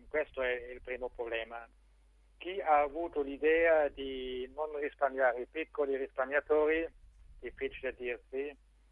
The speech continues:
eh, io penso nella notte fonda, quando hanno fatto questo processo, non hanno più ragionato <laughs> lucidamente. I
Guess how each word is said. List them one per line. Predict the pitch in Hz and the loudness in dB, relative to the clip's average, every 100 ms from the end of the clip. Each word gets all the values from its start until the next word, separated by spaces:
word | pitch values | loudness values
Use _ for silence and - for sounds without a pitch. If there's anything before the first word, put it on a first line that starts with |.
| _ - | _ -8
eh, | 120 117 117 117 123 | -4 -2 -4 -8 -6
io | 135 | -6
penso | - 131 127 131 123 | -4 -6 -6 -8 -6
nella | 123 123 | -2 -2
notte | 135 - 127 | -2 -6 -4
fonda, | 139 135 131 123 | -2 -2 -4 -6
quando | 127 123 | -6 -8
hanno | 127 127 | -8 -12
fatto | 123 123 | -14 -14
questo | 123 120 131 | -12 -10 -10
processo, | - 131 120 123 - 135 139 135 _ - _ _ - - - - - | -10 -8 -6 -8 -6 -4 -4 -6 _ -20 _ _ -20 -20 -20 -20 -20
non | - 117 | -14 -8
hanno | 123 123 | -6 -6
più | - 127 | -8 -2
ragionato | 120 117 123 120 113 - - 123 - | 0 0 -4 -8 -10 -10 -10 -10 -10
<laughs> | 139 | -10
lucidamente. | 127 139 139 135 127 120 110 - 120 - _ _ _ _ - - - - - - _ - | -10 -10 -2 -2 -2 -6 -8 -14 -14 -16 _ _ _ _ -20 -20 -20 -20 -20 -20 _ -12
I | 185 208 220 | -4 -2 -2